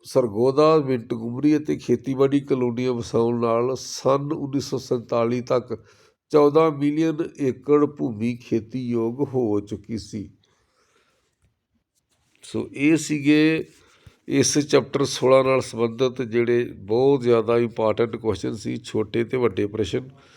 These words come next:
ਉਹ ਤੁਹਾਡੇ ਨਾਲ ਸਾਂਝੇ ਕੀਤੇ ਨੇ। Political activities of ਪੰਜਾਬ ਨਾਲ ਸੰਬੰਧਿਤ ਛੋਟੇ ਤੇ ਵੱਡੇ ਪ੍ਰਸ਼ਨ ਬੈਕ ਐਕਸਰਸਾਈਜ਼ ਵਾਲੇ ਆਪਾਂ ਡਿਸਕਸ ਕੀਤੇ ਨੇ। ਮੈਨੂੰ ਆਸ ਹੈ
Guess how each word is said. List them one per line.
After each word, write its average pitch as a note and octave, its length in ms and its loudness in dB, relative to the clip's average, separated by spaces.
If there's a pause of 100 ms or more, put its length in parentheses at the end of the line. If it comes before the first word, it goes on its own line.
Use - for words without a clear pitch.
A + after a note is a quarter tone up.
(360)
ਉਹ B2+ 220 2
ਤੁਹਾਡੇ B2 220 4
ਨਾਲ A2+ 120 4
ਸਾਂਝੇ A2 340 0
ਕੀਤੇ B2 300 -6
ਨੇ। C3 120 -4
Political B2+ 560 0
activities B2+ 680 -2
of G#2+ 100 2
ਪੰਜਾਬ A2 460 2
ਨਾਲ A#2 100 2
ਸੰਬੰਧਿਤ A#2+ 500 -2
ਛੋਟੇ C3+ 460 0
ਤੇ C#3+ 100 0
ਵੱਡੇ G#2+ 300 0
ਪ੍ਰਸ਼ਨ B2 420 -6 (560)
ਬੈਕ C3+ 460 4
ਐਕਸਰਸਾਈਜ਼ A#2+ 540 -4
ਵਾਲੇ A#2+ 180 2
ਆਪਾਂ A#2 220 -2
ਡਿਸਕਸ G#2+ 420 -4
ਕੀਤੇ G#2+ 320 -6
ਨੇ। B2 140 -4
ਮੈਨੂੰ A2 320 2
ਆਸ G#2 280 0
ਹੈ C3 200 0